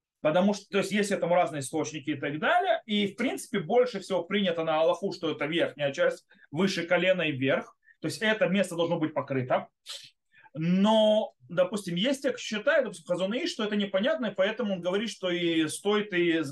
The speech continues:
позаботиться о нижней части ноги тоже. Поэтому, кстати, оттуда появился, э, у харидим, э, обычай носить чулки.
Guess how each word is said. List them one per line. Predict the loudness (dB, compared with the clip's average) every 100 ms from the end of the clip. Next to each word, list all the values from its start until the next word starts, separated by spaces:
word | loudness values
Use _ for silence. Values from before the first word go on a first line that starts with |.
| -4
позаботиться | 0 0 0 -2 -4
о | -4
нижней | -2 -2 -2
части | -4 -4 -4
ноги | -4 -2
тоже. | 0 0 0 -6 _ _ -14 2
Поэтому, | 4 4 2
кстати, | -2 0 2
оттуда | 2 0 0
появился, | 0 0 0 0
э, | 4 4
у | 4 2
харидим, | -2 -2 -2 -4 -4 -10 _ _ _
э, | -2
обычай | 0 0 0 0 0 -4
носить | -4 -6
чулки. | -2 -2 -2 -6